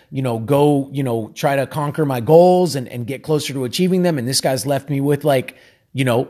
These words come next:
a, a mind running amok." Well, this is why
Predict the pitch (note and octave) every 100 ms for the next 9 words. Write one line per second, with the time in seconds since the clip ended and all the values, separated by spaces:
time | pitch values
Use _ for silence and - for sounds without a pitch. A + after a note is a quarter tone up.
0 | - C3 C3+ B2+ C#3 D3+ D#3 C#3 D3+ D3
1 | C#3+ G3 - - - - _ _ _ _
2 | _ _ _ _ _ _ _ _ _ _
3 | _ _ _ _ _ _ _ _ C3 F#3
4 | G#3+ - - _ _ _ _ _ _ _
5 | _ _ _ _ _ _ _ - C3 D#3+
6 | - F#3 C#3+ D3+ D#3+ D#3+ D#3+